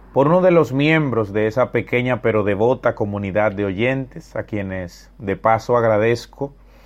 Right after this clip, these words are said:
el hecho de que semana tras semana me honren con la distinción de tomarse unos minutos para seguirnos y escucharnos.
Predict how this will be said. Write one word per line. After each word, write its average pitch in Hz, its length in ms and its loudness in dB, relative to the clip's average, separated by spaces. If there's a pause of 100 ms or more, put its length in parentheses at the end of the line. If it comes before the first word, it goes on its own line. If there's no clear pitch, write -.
(320)
el 101 160 0
hecho 110 240 0
de 107 140 -2
que 110 100 -4
semana 139 560 -2
tras 117 200 -2
semana 127 580 -2
me 110 180 -4
honren 120 420 -4
con 110 220 -4
la 107 140 -2
distinción 110 920 -4 (640)
de 104 120 -4
tomarse 110 480 -2
unos 113 260 -6
minutos 147 560 -2
para 107 220 0
seguirnos 110 580 -4
y 113 40 -4
escucharnos. 85 880 -10